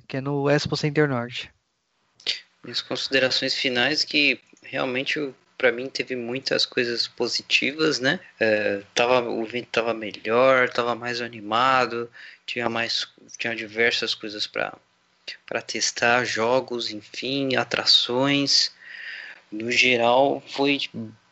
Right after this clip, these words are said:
Speaker 2: muito prazeroso tá esses dias que eu fui lá, apesar de tá bem cheio, né? Mas acho que a proposta mesmo do negócio é chamar muito público.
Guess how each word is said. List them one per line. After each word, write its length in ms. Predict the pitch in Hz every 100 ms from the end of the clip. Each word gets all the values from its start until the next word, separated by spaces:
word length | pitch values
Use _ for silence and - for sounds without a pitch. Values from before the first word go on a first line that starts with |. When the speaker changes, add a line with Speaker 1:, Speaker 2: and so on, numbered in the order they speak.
| - - -
Speaker 2:
muito 300 | 123 139 -
prazeroso 840 | - 147 135 131 117 139 151 156 - - - _ _ _ _
tá 200 | 117 117
esses 360 | 117 - 110 -
dias 360 | - 117 107
que 100 | -
eu 80 | 110
fui 300 | - 110 113
lá, 280 | 104 113 226 _ _ - _
apesar 320 | - 104 101
de 100 | 98
tá 220 | - 98 98
bem 260 | 101 107
cheio, 420 | - - 117 147
né? 220 | 123 131 165 _
Mas 200 | - -
acho 180 | - -
que 80 | 147
a 60 |
proposta 520 | - - 113 113 -
mesmo 360 | 104 107 104 104
do 220 | 101 107 _ - - - - - -
negócio 400 | 107 110 - 120
é 460 | 120 107 - - - _
chamar 420 | - - 107 110
muito 440 | 110 107 113 - 110
público. 640 | - 113 139 151 - -